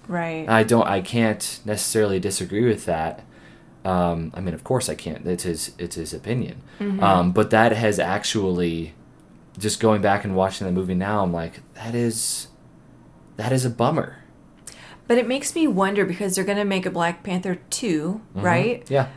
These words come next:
Speaker 1: Uh, it makes me wonder if they're gonna kinda tap more into, um, you know, the black community fighting more of, like,
Speaker 2: Yeah. Well, and it's interesting
Speaker 1: white.
Speaker 2: because, sorry, I didn't mean to interrupt, but
Speaker 1: No,
Speaker 2: I,
Speaker 1: you
Speaker 2: w-, I wonder if they will do that.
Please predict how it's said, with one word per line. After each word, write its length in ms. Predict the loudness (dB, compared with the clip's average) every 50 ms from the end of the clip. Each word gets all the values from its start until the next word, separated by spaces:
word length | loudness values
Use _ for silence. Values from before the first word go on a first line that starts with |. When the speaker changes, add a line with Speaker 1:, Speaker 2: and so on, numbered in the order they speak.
| -10 0 2
Speaker 1:
Uh, 380 | 4 6 6 6 6 4 4 2
it 80 | 2 0
makes 260 | 0 0 0 0 -2
me 60 | -2 0
wonder 320 | 0 0 0 0 0 -2
if 140 | -2 -2 -2
they're 140 | -2 -2 0
gonna 480 | 0 0 2 2 2 2 0 -2 -4 -8 -14 -10
kinda 220 | -6 -4 -2 -2
tap 320 | -4 -2 -2 0 0 0 0
more 240 | -2 -2 -2 -2
into, 920 | -2 -4 -4 -4 -6 -6 -6 -4 -4 -4 -2 -2 -4 -4 -4 -6 -8 -10 -14 -18 -20 -20 -20 -20 -20 -20 -20 -20 -20 -20 -20 -20 -20 -8 -4
um, 680 | -2 -2 0 0 -2 -4 -4 -6 -8 -10 -12 -16 -16 -18 -14 -4 -2
you 140 | 0 0
know, 260 | 0 -2 -4 -6 -8 -12 -18 -20 -20 -20 -20 -20 -20 -20 -20 -20 -10 -6
the 100 | -4 0
black 280 | 0 0 0 0 -2
community 400 | -4 -4 -4 -4 -4 -6 -6 -8
fighting 680 | -8 -4 -2 -2 -2 0 -2 -4 -4 -4 -6 -8 -10 -12 -14 -18 -18 -12 -8
more 300 | -6 -4 -2 -2 -2 -2
of, 140 | -4 -4 -2
like, 140 | 2 4 4
Speaker 2:
Yeah. 320 | 6 6 6 6 4 2 -2 -8 -16 -20 -8 4
Well, 220 | 8 10 10 10
and 80 | 10 8
it's 120 | 6 6
interesting 440 | 4 4 4 4 4 4 4 2 2
Speaker 1:
white. 100 | 2 0 2
Speaker 2:
because, 520 | 4 4 6 6 6 4 0 -4 -6 -6 -10 -20 -20 -20 -20 -20 -20 -20 -20 -20 -20 -20 -20 -20 -20 -20 -10 -2
sorry, 240 | 2 4 4 4
I 40 | 4 2
didn't 140 | 2 0 0
mean 100 | -2 -4
to 60 | -4
interrupt, 440 | -4 -4 -4 -4 -6 -8 -12 -18 -16 0
but 320 | 4 6 6 6 4 2 -4 -10 -4
Speaker 1:
No, 200 | 0 2 4 4
Speaker 2:
I, 180 | 4 4 4
Speaker 1:
you 60 | 4 6
Speaker 2:
w-, 80 | 6 6
I 140 | 6 6
wonder 340 | 6 6 4 4 6 6 4
if 100 | 4 4 2
they 100 | 0 0
will 180 | 2 0 0
do 140 | 0 0 -2
that. 300 | 0 0 -2 -2 -6 -8